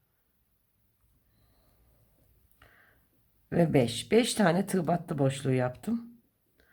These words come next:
Bir, iki, üç, dört, beş, altı, yedi, sekiz, dokuz ve on zincir çekip dönüyorum tersine. Bir, iki, üçüncü yuvaya girip kapatıyorum.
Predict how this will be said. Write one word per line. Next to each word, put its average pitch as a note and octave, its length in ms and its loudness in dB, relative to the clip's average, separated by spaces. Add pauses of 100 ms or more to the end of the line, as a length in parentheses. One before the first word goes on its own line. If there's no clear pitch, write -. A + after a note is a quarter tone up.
(500)
Bir, E3+ 380 0
iki, - 480 -4
üç, D3+ 540 -4
dört, C#3 360 2 (580)
beş, D3 440 0
altı, C3+ 440 -2
yedi, C#3 440 -2
sekiz, C#3+ 560 -6 (1200)
dokuz C#3+ 680 0 (640)
ve - 120 0
on F3 260 4
zincir E3 400 0
çekip D3 360 -6
dönüyorum C3 460 2
tersine. C3+ 680 -6 (1160)
Bir, A3 420 4
iki, - 420 -4
üçüncü F3+ 500 2
yuvaya D3 420 2
girip C#3 340 -4
kapatıyorum. G3 920 0